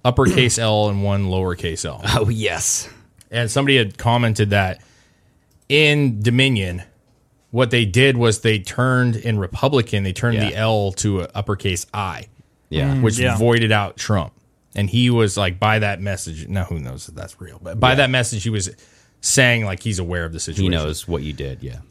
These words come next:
Speaker 1: But, like, what, what I think is, is, like, they see what they need,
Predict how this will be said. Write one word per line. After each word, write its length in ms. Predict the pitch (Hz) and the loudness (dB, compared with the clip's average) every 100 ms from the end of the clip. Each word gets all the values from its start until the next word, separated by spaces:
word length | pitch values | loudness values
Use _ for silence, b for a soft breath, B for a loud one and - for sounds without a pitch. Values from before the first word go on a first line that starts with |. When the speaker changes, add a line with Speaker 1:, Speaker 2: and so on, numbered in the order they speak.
| - | 0
Speaker 1:
But, 180 | 151 | 2
like, 300 | 127 139 - | 4 2 2
what, 340 | - 101 139 - 85 73 | -10 0 2 2 -6 -8
what 200 | 127 139 | 0 2
I 80 | 117 | 2
think 300 | - 147 127 | 2 0 2
is, 160 | 120 | 2
is, 160 | 104 92 | 2 2
like, 220 | 101 85 | 0 0
they 140 | - 101 | 0 0
see 320 | - 135 131 | 2 2 2
what 440 | 92 104 104 104 | 0 -6 -2 -2
they 140 | 98 92 | -2 -4
need, 480 | 98 127 156 175 | -2 -2 0 -2